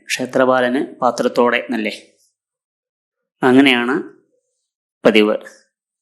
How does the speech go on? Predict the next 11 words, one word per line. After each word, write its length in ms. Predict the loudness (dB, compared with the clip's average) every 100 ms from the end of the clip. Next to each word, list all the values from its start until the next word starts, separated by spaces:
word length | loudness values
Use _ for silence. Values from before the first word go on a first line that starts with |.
| _ _ _ _ _ _ 0
ആ 120 | 4 4
ഹവിസ് 560 | 2 0 0 0 2 0 -2 -16 _ _ _ _ _ _ _ _ _ _ _ _ 2
ആ 80 | 2
ഭഗവാന് 520 | 4 2 2 0 -2 -6
പൂജിച്ച്, 580 | -2 -2 -2 -4 -2 -2 -2 -20 _ _ _ _ _ _ 2
പൂജിച്ചതിന് 420 | 6 6 4 0 0
ശേഷമാണ് 580 | -2 -2 -2 -2 -2 -4 -8
ശ്രീ 220 | -8 -2 0 0
ഭൂതബലി 420 | -2 0 0 -2
നടത്താറ്. 480 | -6 -10 -4 -4 -4 -12 _ _ _ _ _ _ _ _ _ -20 -20 -20 -20 -20 -20 -20 -20 -20 _ -20 -20 -20 -10
അപ്പോ 320 | -8 -2 4